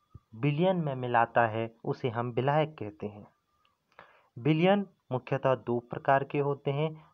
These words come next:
सॉल्यूट और सॉल्वेंट, विलेय और विलायक। विलेय घुलनशील पदार्थ होते हैं, विलायक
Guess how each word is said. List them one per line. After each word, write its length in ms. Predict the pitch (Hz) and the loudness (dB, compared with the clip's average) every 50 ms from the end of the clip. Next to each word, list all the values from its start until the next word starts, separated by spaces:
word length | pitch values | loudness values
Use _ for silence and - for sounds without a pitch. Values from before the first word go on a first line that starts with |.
| _ _ | _ _
सॉल्यूट 720 | - - - - 127 120 123 123 135 165 196 214 214 - _ _ _ _ _ _ _ _ _ _ _ - | -20 -8 0 2 2 2 2 2 2 2 2 2 0 -2 _ _ _ _ _ _ _ _ _ _ _ -4
और 80 | - 170 | -4 -4
सॉल्वेंट, 640 | 170 - - 214 220 220 208 220 196 151 123 - - - - _ _ _ _ _ _ - | -2 2 4 4 4 4 4 4 4 4 2 0 -8 -16 -18 _ _ _ _ _ _ -12
विलेय 460 | 117 104 123 123 127 135 160 190 202 196 _ _ _ _ _ _ _ _ _ _ _ _ _ _ _ _ _ _ _ _ _ _ - | -6 -2 0 2 4 4 4 2 0 -4 _ _ _ _ _ _ _ _ _ _ _ _ _ _ _ _ _ _ _ _ _ _ -2
और 80 | 175 | 0
विलायक। 560 | 170 160 208 214 233 240 226 185 143 - - - _ _ _ _ _ _ _ _ _ _ - | 2 2 4 6 6 6 8 6 4 2 -2 -10 _ _ _ _ _ _ _ _ _ _ -8
विलेय 420 | 123 117 143 151 170 196 214 214 220 220 _ _ _ _ _ - - _ _ _ _ _ - - | -4 0 2 4 6 6 6 4 0 -4 _ _ _ _ _ -20 -20 _ _ _ _ _ -16 -10
घुलनशील 440 | - 104 110 110 107 - - 139 139 | -6 -2 0 0 0 0 -2 0 2
पदार्थ 420 | - 160 151 151 160 165 160 - | 4 6 8 8 8 8 6 4
होते 300 | 175 170 170 170 - 170 | 2 2 2 2 2 2
हैं, 240 | 160 175 180 175 175 - - 123 | 2 2 2 -2 -4 -8 -10 -4
विलायक 580 | 123 127 131 139 139 143 147 175 196 185 - | 0 2 4 6 6 6 6 6 4 2 -2